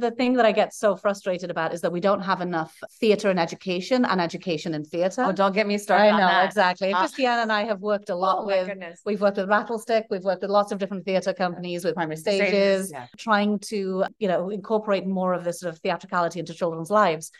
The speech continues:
Speaker 1: But I hope that even people who feel like, "Oh my gosh, I'm not somebody who goes to the theater," I hope that they in particular, I hope that they can come and see this play. I know I'm inviting, I've, I was a bartender in New York City for twelve years. I've invited all of my customers.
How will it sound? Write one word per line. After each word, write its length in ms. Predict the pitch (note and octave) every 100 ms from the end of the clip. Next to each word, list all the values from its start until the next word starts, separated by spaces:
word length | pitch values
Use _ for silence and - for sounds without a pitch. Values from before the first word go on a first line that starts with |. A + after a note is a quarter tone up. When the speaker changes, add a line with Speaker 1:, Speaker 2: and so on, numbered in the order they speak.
| _ -
Speaker 1:
But 240 | B3 - - - -
I 140 | A3+
hope 340 | A3 B3 B3+ -
that 160 | A3 G#3 -
even 300 | C4 B3+ C4+
people 320 | C4+ B3 B3
who 160 | A3 G3+
feel 280 | - G3 F3+
like, 200 | E3+ -
"Oh 40 |
my 120 | G3 D#3+
gosh, 220 | D#3+ D#3
I'm 120 | E3
not 180 | D#3+ -
somebody 240 | F3 D#3+
who 140 | D3 D#3+
goes 320 | D#3+ E3 G#3
to 100 | B3+
the 140 | C4
theater," 480 | C#4 D#4 D#4 D#4 F#4 F#4+ _ -
I 160 | G3
hope 280 | G3 G#3 G3
that 220 | G#3 G3 -
they 280 | G#3+ F#3+ A3
in 300 | A#3+ A3 A3+
particular, 760 | A3+ G#3+ A#3+ A#3+ F#3+ D3+ - - _ _ -
I 400 | F#3+ G3 F#3+ F#3 F#3+
hope 280 | E3+ G3+ G3+
that 120 | F3+
they 140 | D#3+ E3
can 200 | - E3
come 220 | E3+ D#3+
and 140 | D#3
see 200 | D3+ E3+
this 180 | D3 C#3
play. 220 | - D3
I 120 | C#3 F3+
know 140 | F3+
I'm 180 | F3 F3+
inviting, 520 | E3+ D#3+ D#3 E3+ C#3+
I've, 160 | F3 F#3
I 80 | G3+
was 140 | G3+
a 40 | G3
bartender 540 | F#3+ F3+ F#3 E3+ D#3+
in 80 | D#3+
New 80 | D#3
York 160 | D3+
City 200 | - E3
for 100 | D#3+
twelve 280 | F#3 F#3 F3
years. 260 | F#3+ G3+ G3+ - -
I've 180 | G#3 G3
invited 360 | F#3 F3 F3
all 120 | D#3+
of 80 | E3
my 140 | E3+ D#3+
customers. 600 | E3+ - E3+ E3 E3+